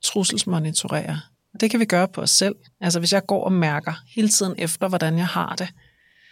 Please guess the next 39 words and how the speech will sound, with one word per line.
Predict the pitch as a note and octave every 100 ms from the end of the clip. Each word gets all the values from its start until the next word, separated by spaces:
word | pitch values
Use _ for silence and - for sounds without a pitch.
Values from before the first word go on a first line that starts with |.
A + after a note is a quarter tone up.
| - _ _
så | - F3+
handler | F3+ F#3 G3+
det |
egentlig | G3 F3+ F3+
om, |
at | F#3
jeg | F3+
går | -
og |
trusselsmonitorerer | F3+ G3 F3 F#3 F#3 E3+ E3 F3 D3+ -
mig. | D#3+ D#3+ -
Altså, | G#3+
hvordan | E3+ F#3
har | F3+ F3+
jeg | -
det |
nu | E3+ F3+
og | F#3 F3
nu | F3+ F3
og | F3
nu? | F3
Det | F3
svarer | F3+ G3 G3
lidt | G3 F#3+
til, | G3+
hvis | F#3+
jeg | F#3+
hele | G#3+
tiden | G#3 G3+
går | F#3 F3
og |
mærker | F3+ E3+ E3
efter, | E3+ E3 F#3
om | F3+
jeg | E3
har | D#3+
ondt | F3+ -
i | F#3+
maven, | F3+ D#3 D#3+ F3+